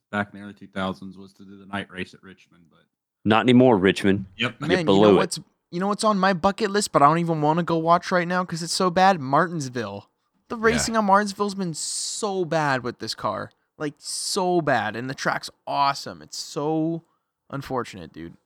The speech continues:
Speaker 3: I actually,
Speaker 2: All right.
Speaker 3: like
Speaker 2: My bucket list used to be Bristol when they used to run the low side. That was the only one you could run, and everybody had to, like, bump and run and stuff. I always wanted to go. Then they started, like, they repaved it and changed the banking, and I'm like, "Eh,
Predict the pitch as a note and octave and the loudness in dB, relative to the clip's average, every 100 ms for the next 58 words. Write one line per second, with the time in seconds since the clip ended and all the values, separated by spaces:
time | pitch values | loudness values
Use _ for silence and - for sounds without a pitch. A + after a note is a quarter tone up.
0 | _ A#2 B2+ - A#2+ G#2+ C#3 G#2+ G2+ A2 | _ -16 -16 -16 -18 -2 4 4 2 0
1 | B2+ E3+ D#3+ C#3+ B2+ A#2+ B2 B2 A2 E2 | 2 4 4 4 4 2 2 -2 -4 0
2 | A#2 B2 - F#2+ F#2+ G2+ F#2+ G2+ G2+ G2 | 2 2 0 -4 -2 -4 -2 -4 -4 -6
3 | G2 F#2 F2+ F#2 G2+ - E2+ F2+ - - | -6 -6 -6 -4 -4 -4 -4 -4 -8 -10
4 | F2+ F#2 F#2+ F#2 F#2 F2+ F2+ F2 E2+ F#2 | -6 -4 -2 -2 -2 -2 -4 -6 -6 -4
5 | F2+ F2 F2 F2 F2+ F2 E2 E2 F2+ F2 | -4 -2 -2 -2 -2 0 -2 0 0 0
6 | F2 F2 F#2 F#2 - F#2 F#2+ F2+ F#2 E2+ | -2 -2 -2 -2 -2 2 4 2 0 -2
7 | E2+ F#2 F2+ - - _ - G2+ G2 - | 0 2 0 -4 -20 _ 0 2 4 4
8 | F#2 F#2+ F2+ F#2 F2 F#2 - F2+ F2 F#2 | 4 4 4 2 2 2 2 2 2 0
9 | - F2+ E2+ _ _ - F#2+ F#2+ F#2 F2 | 0 -6 -8 _ _ -4 -2 0 0 0
10 | F2+ F#2 F#2 E2+ E2+ E2 D#2+ _ _ C#3 | 0 0 -2 -2 -2 -2 -4 _ _ -2
11 | C3 B2 A#2+ A2+ | 0 0 0 -4